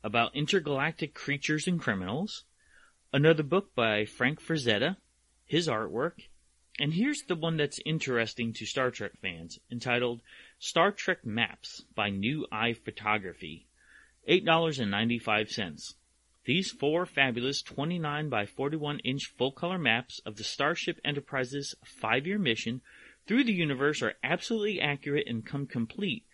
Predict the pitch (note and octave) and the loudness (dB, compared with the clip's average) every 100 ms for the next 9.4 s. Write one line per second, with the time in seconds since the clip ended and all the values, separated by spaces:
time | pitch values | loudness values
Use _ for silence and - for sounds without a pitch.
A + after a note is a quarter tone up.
0 | - - _ - A2+ G#2+ E3 G3+ G3+ F#3 | -20 -20 _ -8 -8 0 4 4 2 -6
1 | D#3+ C#3 B2+ A#2 G#2 G#2+ D3 B2+ A#2 A2 | -2 -2 -2 -2 0 0 0 2 2 0
2 | F#2+ F2+ F2+ F2+ G2 - A2+ A2 A#2+ - | -6 -6 -4 -4 -4 -6 -8 -8 -14 -10
3 | - A#2+ - D#3 F3 G3 F#3 G#2+ - D#3+ | -4 -4 0 0 2 0 -2 -6 2 2
4 | A#3+ - - F3 F3+ F3 B2+ A#2 B2 - | 2 0 -2 0 -2 2 4 4 0 -6
5 | - - B2+ D#3+ E3+ D3+ A#2 B2+ - G#2 | -8 -2 0 0 -2 0 0 0 -2 -4
6 | F#2 F2+ F#2 F2+ - G2+ - A2 - D2 | -2 -2 -4 -8 -8 -10 -4 -6 -6 -10
7 | - - - - - - - _ - D3 | -12 -16 -18 -20 -20 -20 -20 _ -6 -2
8 | A#3+ G3 G#3 G3 A#2 F#2 G2+ G2 - F2+ | -2 2 0 4 2 2 -2 -4 -4 -4
9 | F2+ - B2+ D3 | -4 -4 -4 -4